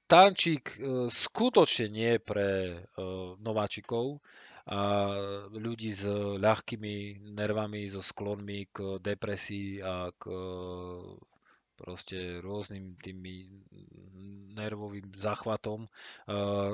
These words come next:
skôr, ja ani neviem, pre koho ten tank vôbec je, hej? To je prosto, eh, tank pre nejakých, ja neviem, autistov, ktorí sa bavia na tom, že sl-, sledujú, eh,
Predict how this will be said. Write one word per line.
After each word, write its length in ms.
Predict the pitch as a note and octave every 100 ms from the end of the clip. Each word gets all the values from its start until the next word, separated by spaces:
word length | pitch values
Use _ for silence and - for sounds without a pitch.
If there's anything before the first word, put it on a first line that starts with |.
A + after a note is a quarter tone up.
| A2+
skôr, 1040 | A2 - _ _ - C3+ C#3+ F#3+ G#3 G3+ E3+ F#3
ja 160 | F3 F#3+
ani 240 | A#3+ B3+
neviem, 320 | F4 C4 D#3+ -
pre 160 | F3
koho 320 | - F#3 D3
ten 160 | A#2+ G#2+
tank 240 | A2 G2+
vôbec 320 | F#2+ G2 G2 F2
je, 240 | F2+ E2+
hej? 320 | F2+ C3 F#3
To 160 | E3+ C#3+
je 160 | C#3+ - _ -
prosto, 800 | D#3+ D#3 - D#3 D3 D3 D3 B2+ - - - -
eh, 400 | G#2 G#2 G#2 G#2+ -
tank 480 | D3+ F3+ F#3+ E3+
pre 320 | - A#2+ A2+ A2
nejakých, 560 | A#2+ - A2 - -
ja 80 | G2+
neviem, 320 | G#2 G2+ F2+
autistov, 640 | F2+ G#2+ - A2 - G#2+ -
ktorí 240 | G2+ G2
sa 80 | F#2+
bavia 320 | F2+ G2 G2
na 160 | F#2+ F#2+
tom, 160 | F#2+
že 80 | F#2+
sl-, 320 | - G2+ G2+
sledujú, 560 | - A2+ A2 G#2+ G2+
eh, 40 | F#2+